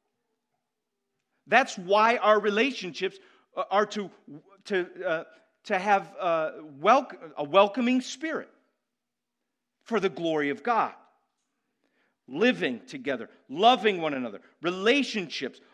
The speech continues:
all for the glory of God. Is that your motive?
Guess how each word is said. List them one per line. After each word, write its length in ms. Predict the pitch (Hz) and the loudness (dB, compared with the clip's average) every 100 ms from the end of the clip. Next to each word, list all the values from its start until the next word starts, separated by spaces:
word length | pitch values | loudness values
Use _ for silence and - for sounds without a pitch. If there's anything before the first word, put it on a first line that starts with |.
| _ | _
all 360 | 202 240 262 269 | 6 8 8 4
for 160 | 254 | -2
the 80 | 220 | -6
glory 440 | 170 175 170 170 196 | -2 0 0 -2 -2
of 200 | 185 - | -4 0
God. 300 | - 180 120 - _ _ 202 | 2 2 0 -10 _ _ -8
Is 200 | 175 - | -6 -2
that 300 | 269 277 233 | -2 -2 -2
your 160 | 262 | -2
motive? 480 | 233 214 220 131 | 0 0 -2 -6